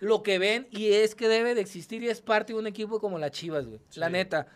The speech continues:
Speaker 1: Julián, ahorita que tomamos el tema de Julián, el argentino, qué bueno, güey, que venga gente así, güey.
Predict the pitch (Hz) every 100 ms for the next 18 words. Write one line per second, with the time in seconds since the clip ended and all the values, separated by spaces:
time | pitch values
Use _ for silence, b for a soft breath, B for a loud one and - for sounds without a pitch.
0 | b b b 214 240 254 277 262 240 247
1 | 240 196 220 202 202 240 190 175 202 208
2 | 190 160 156 196 196 214 214 214 220 233
3 | 220 202 160 139 165 170 190 190 202 196
4 | 196 185 202 208 156